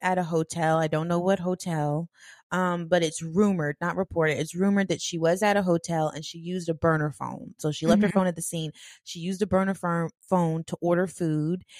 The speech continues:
Speaker 1: She also ordered from Instacart Slim Jims, a nail kit, um, and something else. And the I P address that was on the burner phone matched the text message that was sent to the boyfriend. So those are all the rumored updates. I'm pretty sure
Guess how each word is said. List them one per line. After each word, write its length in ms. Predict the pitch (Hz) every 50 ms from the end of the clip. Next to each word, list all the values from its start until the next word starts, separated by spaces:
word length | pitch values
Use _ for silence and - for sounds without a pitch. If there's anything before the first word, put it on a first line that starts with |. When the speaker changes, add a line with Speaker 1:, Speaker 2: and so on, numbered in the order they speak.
| - - - -
Speaker 1:
She 180 | - - 196
also 300 | - 165 180 180 - 196
ordered 300 | - - 175 170 175 175
from 180 | - - 175 156
Instacart 680 | - 151 175 180 - - 180 - - 170 165 165 160 -
Slim 380 | - - - 185 180 185 190 185
Jims, 800 | 165 180 180 180 180 175 175 175 175 175 175 175 170 - - -
a 80 | - 165
nail 400 | 165 165 165 160 165 170 175 170 -
kit, 540 | - - 190 185 185 - _ _ - - - _ _ _ _ _ _ _ _ _ _ _ -
um, 300 | - 165 165 165 170 165 -
and 120 | 170 175
something 440 | - - 185 180 185 165 196 185 - -
else. 540 | 160 156 151 156 147 - - - - - - -
And 320 | 165 170 170 165 170 165
the 100 | 156 160 - -
I 180 | - 170 175 180 -
P 160 | - 196 196
address 360 | 180 170 - 180 170 170 -
that 100 | - 160 151
was 100 | 160 -
on 120 | 160 160
the 80 | 160 151
burner 340 | - - 160 156 165 180 175
phone 380 | - 185 175 175 175 175 175
matched 320 | 165 165 160 - - - -
the 60 | -
text 380 | - - - 156 - - - 160
message 340 | 151 156 - - 151 - -
that 140 | 151 160 -
was 120 | 143 -
sent 280 | - - 143 139 131 - _ - - - - - _ _ _ -
to 80 | 165
the 80 | 156 -
boyfriend. 580 | - 117 80 - - - - - - - - - _ _ _ _ -
So 200 | - - 170 165
those 320 | 156 190 208 220 240 208
are 100 | 240 - -
all 260 | 196 208 220 233 233
the 120 | 220 240
rumored 340 | 208 196 220 220 214 220 214
updates. 500 | - 190 180 - 175 175 170 170 - -
I'm 140 | 202 185 180
pretty 240 | - - 220 220 220
sure 420 | - - - 208 196 196 190 190